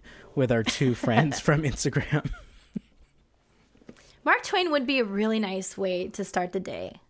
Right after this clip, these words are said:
Speaker 2: I never really do that, though, but I should.
Speaker 1: Right? I think those are the two
Speaker 2: It's such
Speaker 1: things.
Speaker 2: a nice little tour of the park.
Speaker 1: Yeah. The two things I wanna do now the next time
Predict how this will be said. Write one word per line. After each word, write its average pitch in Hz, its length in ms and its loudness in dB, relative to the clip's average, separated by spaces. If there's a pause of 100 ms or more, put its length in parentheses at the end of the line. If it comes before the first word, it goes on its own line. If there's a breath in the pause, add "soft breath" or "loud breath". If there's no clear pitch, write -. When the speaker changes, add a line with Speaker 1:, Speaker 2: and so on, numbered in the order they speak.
(120)
Speaker 2:
I 226 120 0
never 262 260 2
really 247 240 2
do 220 180 0
that, 185 220 -4
though, 214 300 -8 (160)
but 214 100 -2
I 202 80 -2
should. 180 420 -4 (200)
Speaker 1:
Right? 190 360 4 (100)
I 180 100 6
think 254 160 4
those 247 140 6
are 233 40 10
the 180 120 6
two 202 180 4
Speaker 2:
It's 196 60 8
such 233 80 2
Speaker 1:
things. 185 120 8
Speaker 2:
a 269 40 8
nice 277 160 0
little 285 180 2
tour 269 320 4
of 262 200 2
the 233 80 2
park. 262 560 2
Speaker 1:
Yeah. 156 600 4 (180)
The 170 100 2
two 202 200 2
things 220 240 4
I 214 80 4
wanna 151 240 4
do 135 220 2
now 143 300 2
the 143 140 2
next 131 280 -2
time 131 440 0